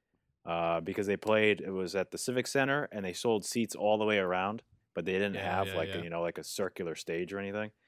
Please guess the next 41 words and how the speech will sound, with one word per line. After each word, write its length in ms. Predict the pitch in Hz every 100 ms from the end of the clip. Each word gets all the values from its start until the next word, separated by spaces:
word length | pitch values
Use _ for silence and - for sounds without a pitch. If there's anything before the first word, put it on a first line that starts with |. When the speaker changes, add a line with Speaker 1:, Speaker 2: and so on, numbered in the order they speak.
| _ - _ _ _ _ _ _
Speaker 1:
So 360 | - 120 101 98
we 100 | - 151
appreciate 440 | - 139 127 135
that 140 | 117
he 100 | 113
made 180 | 117 120
his 140 | 110 98
way 180 | 107
all 160 | 104 107
the 60 | 104
way 140 | 98
around. 400 | 92 92 92 92
Like, 160 | 87 85
he 80 | 92
walked 300 | 92 92 -
to 40 |
the 80 | 87
back 300 | 113 120 120
of 80 | 110
the 60 |
stage 680 | 104 113 110 110 110 110 95
and, 260 | 87 82 82
you 60 |
know, 140 | 85 85
performed 420 | 85 - 95 92
for 80 | 82
the 80 |
people 220 | 78 95 -
back 240 | 80 80
there 560 | 101 104 101 101 98 98
and, 160 | 80
like, 160 | 78 78
jumped 320 | - 92 80
off 120 | 107 151
Speaker 2:
That's 100 | 147
Speaker 1:
the 60 |
stage 360 | - 107 101 95
Speaker 2:
cool. 80 | 98
Speaker 1:
and 100 | 95
everything. 320 | 90 87 87
So, 260 | - 82